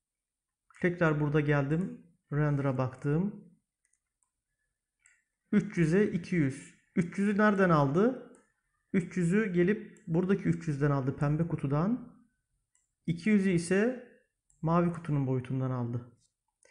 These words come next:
Yani bütün çocuklarını en köşeye dizdi. Sonra da onların hepsini kaplayacak kadar kendi boyutunu ayarladı stack.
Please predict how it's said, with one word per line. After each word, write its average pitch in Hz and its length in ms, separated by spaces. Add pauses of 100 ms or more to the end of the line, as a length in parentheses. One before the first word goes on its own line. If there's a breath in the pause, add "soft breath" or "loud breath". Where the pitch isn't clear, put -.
(300 soft breath)
Yani 190 500
bütün 202 240
çocuklarını 165 640 (260)
en 190 200
köşeye 160 420
dizdi. 196 680 (2000)
Sonra 202 320
da 180 60
onların 190 320
hepsini 180 360
kaplayacak 170 580
kadar 180 320
kendi 170 340
boyutunu 151 400
ayarladı 131 400
stack. - 320